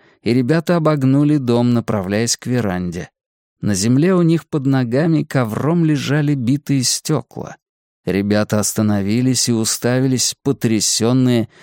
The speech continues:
на открывшееся их взором разрушение. Сорванная с петель дверь и выбитые стекла. Казалось, взрыв газа снес с петель дверь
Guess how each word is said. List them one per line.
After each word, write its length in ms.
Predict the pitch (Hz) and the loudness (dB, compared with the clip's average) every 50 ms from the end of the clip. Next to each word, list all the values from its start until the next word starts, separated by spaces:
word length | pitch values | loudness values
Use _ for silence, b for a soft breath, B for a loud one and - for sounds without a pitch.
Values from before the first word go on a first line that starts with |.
| B B B B | B B B B
на 200 | - 120 123 123 | 0 2 2 2
открывшееся 720 | 120 - - - 127 147 143 - - 151 147 131 - - 135 | 0 0 -2 -2 -2 0 -2 -2 -2 0 0 0 0 0 0
их 160 | 131 135 127 | 0 -2 -2
взором 460 | 123 107 98 120 127 131 131 131 131 | -4 -2 0 0 0 2 2 2 0
разрушение. 880 | 127 127 117 123 135 147 131 - - - 156 139 101 85 73 - - - _ _ _ _ _ _ _ _ | 0 0 0 0 -2 -2 -2 -2 -2 -2 -2 -2 -2 -4 -8 -12 -16 -20 _ _ _ _ _ _ _ _
Сорванная 680 | - - - - 139 143 160 170 170 165 160 160 151 | -8 -6 -2 0 2 2 2 2 2 4 4 4 2
с 100 | 135 - | 0 -2
петель 440 | - - 143 143 139 - - 117 113 | -2 -2 -2 -2 -2 -2 -2 -2 -2
дверь 440 | 104 101 101 107 117 143 156 156 - _ _ _ _ _ | -2 -2 0 2 2 0 0 -2 -6 _ _ _ _ _
и 100 | - 139 | 0 0
выбитые 580 | 135 113 113 120 113 101 117 - - 131 131 127 | 0 2 2 0 0 0 -2 -2 -2 0 0 0
стекла. 640 | - - - - 165 151 120 - - - - - - _ _ _ _ _ _ _ _ | 0 -2 -2 -2 -2 -2 -2 -4 -10 -16 -18 -18 -20 _ _ _ _ _ _ _ _
Казалось, 500 | - 107 107 98 131 170 185 185 175 165 | -4 -4 -2 0 2 2 2 2 2 0
взрыв 460 | 160 156 151 160 170 185 180 165 160 | 0 0 0 2 2 2 0 0 -2
газа 420 | 156 151 165 175 156 127 101 101 - | -2 -2 0 0 0 0 0 -2 -2
снес 360 | - - - 127 143 139 - | -2 0 2 2 2 2 0
с 140 | - - - | -2 -4 -4
петель 420 | _ 139 143 135 - 117 104 101 | _ -2 -2 -2 -2 -2 -4 -2
дверь 380 | 95 98 110 143 165 156 - | -2 0 0 2 2 0 -2